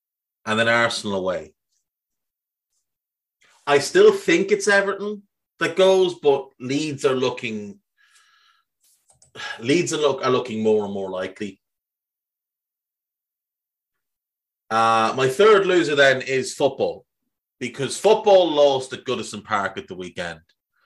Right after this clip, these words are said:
with what we saw. It was genuinely an embarrassment from both teams, genuinely, and the, and the home fans. Lampard dismissing all of the ball boys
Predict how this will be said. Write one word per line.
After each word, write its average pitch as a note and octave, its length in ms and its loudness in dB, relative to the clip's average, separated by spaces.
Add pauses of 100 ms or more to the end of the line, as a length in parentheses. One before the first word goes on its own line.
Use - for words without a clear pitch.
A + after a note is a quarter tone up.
(440)
with A#2 340 -2
what A#2 260 2
we G#2 120 -6
saw. F#2 420 -2 (1120)
It D3+ 160 2
was D3 360 -4
genuinely D3 760 0
an G#2+ 80 -8
embarrassment G#2+ 680 0
from F#2+ 180 -18
both G2 260 -4
teams, F#2+ 600 -12 (680)
genuinely, A2+ 680 -2
and F3+ 260 0
the, C#3 180 -2
and D#3 260 -4
the C3 40 0
home A2 320 -6
fans. F2 500 -14 (2000)
Lampard E3+ 760 4 (240)
dismissing C#3 600 -2
all C3 320 4
of G#2+ 120 -6
the A2 80 -8
ball A#2 320 0
boys E2 540 -14